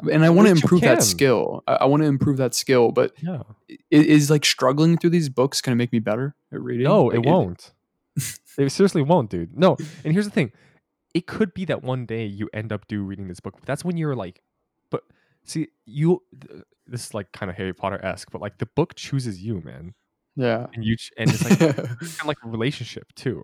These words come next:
Speaker 1: Yeah, yeah.
Speaker 2: You know? And I, and I spoke to John Fish the other day, well, a couple weeks ago now, but he ta-, he also loves reading, but he talked about, like, how, how you get to the books that you ought to read. You know, Pride and Prejudice, um, Count of Monte Carlo, or not Count,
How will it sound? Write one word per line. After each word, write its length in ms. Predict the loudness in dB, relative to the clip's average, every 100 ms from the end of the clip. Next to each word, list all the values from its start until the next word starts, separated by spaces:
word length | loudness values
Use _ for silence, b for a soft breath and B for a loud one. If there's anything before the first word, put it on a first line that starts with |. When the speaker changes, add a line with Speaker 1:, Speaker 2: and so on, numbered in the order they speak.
| -8
Speaker 1:
Yeah, 400 | -4 -2 -2 -4 -8
yeah. 280 | -4 -2 -4
Speaker 2:
You 40 |
know? 100 | -8 -14 -16 -6
And 100 | -4
I, 60 | -4 -4
and 180 | -4 -2
I 80 |
spoke 300 | -4 -4 -4
to 80 | -4
John 260 | -6 -6 -6
Fish 300 | -4 -6 -6
the 120 | -8
other 120 | -6
day, 320 | -6 -8 -8 -10
well, 300 | -6 -6 -6
a 60 | -12
couple 260 | -12 -10
weeks 200 | -10 -10
ago 160 | -16 -18 -14
now, 120 | -12 -10
but 160 | -12 -16 _ _ _
he 60 | -8
ta-, 120 | -8
he 220 | -6 0
also 200 | 0 0
loves 220 | -2 -4 -4
reading, 220 | -6 -6
but 100 | -6
he 80 | -6
talked 220 | -4 -6
about, 240 | -4 -6 -6
like, 140 | -8
how, 320 | -8 -6 -8 -10 _ _ _
how 240 | -6 -2
you 240 | -2 -4 -4
get 160 | -4 -4
to 100 | -6
the 100 | -12
books 240 | -6 -6 -4
that 80 |
you 180 | -6 -8 -10
ought 180 | -18 -12
to 120 | -8
read. 320 | -8 -10 -20 _ _ _ _ _ -14
You 80 |
know, 120 | -12 -12
Pride 300 | -4 -2 -2
and 100 | -6
Prejudice, 680 | -6 -6 -10 -12 -14 -16 -20 _ _ _ -6
um, 180 | -6 -4
Count 220 | -2 -2
of 40 |
Monte 200 | -4 -8
Carlo, 400 | -6 -6 -6 -8 -10
or 160 | -4 -4
not 240 | -4 -12 -12 _
Count, 240 | -14 -14